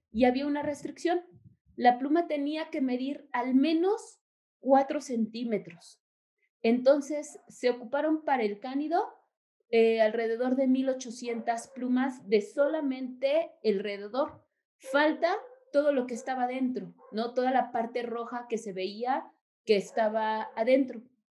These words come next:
Aproximadamente fueron veintitrés adultos lo que se ocupó,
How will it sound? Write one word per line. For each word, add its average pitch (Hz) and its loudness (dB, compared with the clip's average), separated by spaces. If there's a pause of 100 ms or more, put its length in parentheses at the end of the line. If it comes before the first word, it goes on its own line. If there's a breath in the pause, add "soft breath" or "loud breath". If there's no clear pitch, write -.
(120)
Aproximadamente 269 2 (240)
fueron 247 4
veintitrés 208 -2
adultos 220 -6
lo 185 -6
que 208 -4
se - -4
ocupó, 214 -4